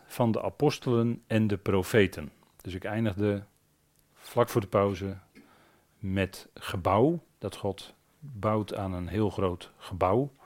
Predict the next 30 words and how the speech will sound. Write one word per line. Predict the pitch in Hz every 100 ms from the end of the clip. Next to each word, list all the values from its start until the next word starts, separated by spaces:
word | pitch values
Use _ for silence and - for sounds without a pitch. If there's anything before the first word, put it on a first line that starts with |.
| - _
Dat | - 85
is | 92
uiteindelijk | 87 92 92 90
dan | 87
de |
nieuwe | 87 87 80
schepping. | 110 - 98 - _ _ - - - - - - -
En | -
we | 101
zien | 87 113
hier | 107 104 104 104 101 _ _ _ _ _ _
het | - 117
aspect | 101 - 110 -
gebouwd | - 90 113 127
op | - 113
het | 107
fundament | - 92 87 110 156 - -
van | - 123 113 113 120
de | 98
apostelen | - 95 110 - 101 92 95
en | - 92 90
de | 90 90
profeten. | - 90 - 107 98 80
Natuurlijk, | 76 82 92 87
elk | 90 -
gebouw | 90 85
moet | 85
een | -
fundament | - 82 90 110
hebben. | 104 98 98